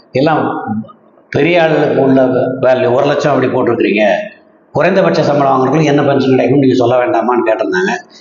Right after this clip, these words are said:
நியாயமான கேள்வி. அதனால அதுக்கு ஒரு தனி வீடியோவே போட்டு, அந்த கால்குலேஷன் மட்டும் டேபிள் போட்டு போட்டுக்கிறேன்.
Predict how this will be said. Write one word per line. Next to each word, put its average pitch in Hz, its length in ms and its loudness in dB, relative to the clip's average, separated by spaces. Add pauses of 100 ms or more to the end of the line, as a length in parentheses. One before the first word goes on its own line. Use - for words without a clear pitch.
நியாயமான 147 580 0
கேள்வி. 123 380 2
அதனால 120 400 0
அதுக்கு 120 220 0
ஒரு 110 140 2
தனி 123 220 0
வீடியோவே 123 680 0 (360)
போட்டு, 170 220 0
அந்த 165 240 2
கால்குலேஷன் 175 540 0
மட்டும் 156 240 0
டேபிள் 160 320 0
போட்டு 127 160 0
போட்டுக்கிறேன். 117 520 -4